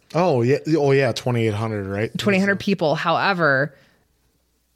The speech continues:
Speaker 2: from what I've read, this city was pretty desolate.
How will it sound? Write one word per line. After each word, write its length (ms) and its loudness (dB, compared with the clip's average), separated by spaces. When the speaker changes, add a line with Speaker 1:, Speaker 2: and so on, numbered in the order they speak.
Speaker 2:
from 200 2
what 120 4
I've 280 2
read, 460 0
this 340 -2
city 280 -2
was 140 2
pretty 300 2
desolate. 680 0